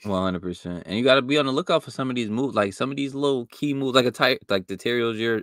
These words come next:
uh, trade could be, like, that key move that when you look later on down the line in the playoffs, it's like, "Dang, that move really," n-, I'm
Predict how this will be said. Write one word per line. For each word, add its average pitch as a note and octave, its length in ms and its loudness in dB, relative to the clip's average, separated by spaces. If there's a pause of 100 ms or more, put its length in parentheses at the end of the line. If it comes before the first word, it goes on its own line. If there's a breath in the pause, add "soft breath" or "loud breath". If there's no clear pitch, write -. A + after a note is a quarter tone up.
uh, F2+ 160 -2
trade D#2 400 -8
could F#2 100 -14
be, F2+ 100 -4
like, F2 160 -4
that G2 200 -2
key A#2+ 340 -6
move A2 380 -2
that F2+ 160 -2
when F#2+ 100 -8
you F#2+ 80 -4
look G#2 280 -2
later G2+ 280 -2
on G2+ 140 -2
down G2 140 -2
the G2 80 -4
line G2+ 160 0
in F#2+ 80 -4
the F2 60 -8
playoffs, F#2 300 -4
it's D#2+ 100 -16
like, C2 200 -16
"Dang, F#2 240 -8
that A2 160 -4
move F#2+ 240 -6
really," F2+ 260 -8 (760)
n-, - 180 -14
I'm A2+ 180 -4